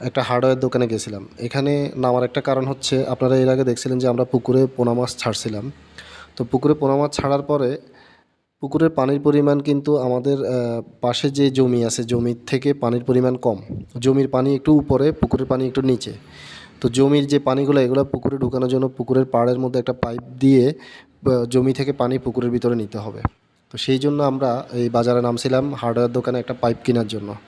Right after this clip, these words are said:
তো পাইপ আমরা যাচাই বাছাই করে দেখতেছি বা, বা কোন সাইজের পাইপ, কতটুকু পাইপ আমাদের প্রয়োজন, সেটা এখান থেকে আমরা কিনবো। কিনে এই পাইপটা আমরা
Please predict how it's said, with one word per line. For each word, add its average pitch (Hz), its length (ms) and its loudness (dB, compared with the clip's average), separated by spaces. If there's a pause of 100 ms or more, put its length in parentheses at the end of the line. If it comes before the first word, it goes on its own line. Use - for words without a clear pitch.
(400)
তো 135 60 -4
পাইপ 135 240 -2
আমরা 143 200 0
যাচাই 143 240 0
বাছাই 131 200 -2
করে 135 180 -4
দেখতেছি 123 480 -2
বা, 117 380 -2
বা 110 220 -8
কোন 123 160 -2
সাইজের 123 300 -2
পাইপ, 120 240 0
কতটুকু 120 360 -4
পাইপ 117 280 -4
আমাদের 117 240 -2
প্রয়োজন, 120 440 0 (500)
সেটা 139 400 0
এখান 135 220 -4
থেকে 131 160 0
আমরা 131 180 2
কিনবো। 131 440 2
কিনে 135 280 2
এই 139 220 2
পাইপটা 139 400 0
আমরা 135 360 2